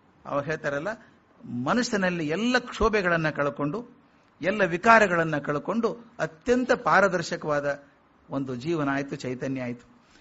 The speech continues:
ಷೋಡಶ ಕಾರಣ ಭಾವನೆಗಳನ್ನ ಚಿಂತಿಸುತ್ತಾ ತೀರ್ಥಂಕರ ಪ್ರಕೃತಿಯನ್ನ ಪ್ರಾಪ್ತ ಮಾಡಿಕೊಂಡ ಅಂತ. ನಂತರ ಸಮಭಾವದಲ್ಲಿ ಶರೀರವನ್ನ ತ್ಯಜಿಸಿ ಅಚ್ಯುತ ಸ್ವರ್ಗ ಅಂತ ಇದೆ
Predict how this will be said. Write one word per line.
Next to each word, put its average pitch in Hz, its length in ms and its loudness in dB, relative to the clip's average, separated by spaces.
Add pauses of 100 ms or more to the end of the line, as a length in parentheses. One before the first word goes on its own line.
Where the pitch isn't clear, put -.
(260)
ಷೋಡಶ 240 360 8
ಕಾರಣ 160 420 2
ಭಾವನೆಗಳನ್ನ 156 640 0
ಚಿಂತಿಸುತ್ತಾ 190 640 -4 (1500)
ತೀರ್ಥಂಕರ 233 540 2
ಪ್ರಕೃತಿಯನ್ನ 180 600 0
ಪ್ರಾಪ್ತ 156 320 0
ಮಾಡಿಕೊಂಡ 139 460 -4
ಅಂತ. 120 240 -6 (840)
ನಂತರ 185 300 0
ಸಮಭಾವದಲ್ಲಿ 170 880 2
ಶರೀರವನ್ನ 151 600 -2
ತ್ಯಜಿಸಿ 185 540 -4 (520)
ಅಚ್ಯುತ 247 360 2
ಸ್ವರ್ಗ 175 360 0
ಅಂತ 151 300 -2
ಇದೆ 165 220 -6